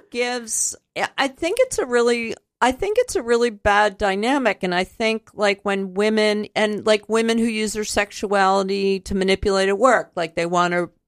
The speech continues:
promotion or a raise, and, like, they'll, you know, maybe undercut other women or try to manipulate a guy by flirting with him or getting jobs by flirting and all this stuff. Like, I think all that stuff,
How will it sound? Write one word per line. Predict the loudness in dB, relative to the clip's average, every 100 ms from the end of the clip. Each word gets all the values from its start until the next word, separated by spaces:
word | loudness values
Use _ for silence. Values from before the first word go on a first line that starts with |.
| -8
promotion | -2 2 2 2 -2 -4
or | -2 0
a | 0
raise, | 2 2 2 -2 -4
and, | -4 -4
like, | -4 -4 -6 _ _ _ _ _
they'll, | 2 2 2 0 -4 _ _ _ _ -6
you | -2
know, | 2 4 4 2 -2 -10 _ _
maybe | -4 -2 0
undercut | 0 0 -2 -2
other | 0 0 0
women | 0 0 0 -2 -2 -2
or | -4
try | -4 0 0
to |
manipulate | 0 -2 -2 -2 0 0
a | 0
guy | 0 2 2 2
by | 0 -2
flirting | -2 -2 0 0 -2
with | -2 -4
him | -4 -2 0 -2 -2 -2
or | -2 -2 -4 -10 -10
getting | 0 2 2 -4 -8 0
jobs | 4 6 4 2 -4
by | -2 -2
flirting | -2 -2 0 2 -2 -4 -4
and | 0
all | 0
this | 0 -2
stuff. | -2 0 -2 -2
Like, | -6 -2
I | -2
think | -2 -2 -4 -6 -4
all | 0 0
that | 2 0 -2
stuff, | -8 0 2 2 0